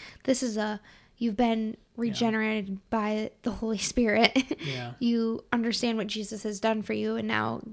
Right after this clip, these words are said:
Speaker 1: God, the triune God, is helping you to become more and more holy. What verse were you talking about?
Speaker 2: Uh, I think, I think you quoted part of it. Just, "Be holy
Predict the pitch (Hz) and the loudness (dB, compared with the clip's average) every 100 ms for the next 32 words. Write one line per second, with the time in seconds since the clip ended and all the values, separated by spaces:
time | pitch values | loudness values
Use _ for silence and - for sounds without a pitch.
0 | 233 233 202 214 208 - 226 - 247 233 | 0 2 2 -2 -6 -8 -4 2 4 4
1 | 226 214 220 208 220 - 214 214 214 233 | 2 2 4 4 0 0 -2 -2 -4 -6
2 | 220 - 240 - 214 110 113 110 123 - | -8 -8 -6 -4 -4 -4 -4 -4 -4 -6
3 | - - - - - - - 220 240 240 | -6 -6 -6 -8 -10 -6 4 4 4 0
4 | 254 254 254 262 277 277 294 - - - | 0 0 -2 -2 -2 -4 -6 -12 -20 -20
5 | - 151 123 110 117 170 - - - 160 | -10 -4 -2 -2 0 0 0 -6 -6 -4
6 | 143 117 - 127 110 - 113 104 98 - | -4 -4 -2 0 2 2 2 -2 -6 -10
7 | - 107 - 120 123 113 113 117 127 | -8 -6 -6 -2 0 2 0 0 -2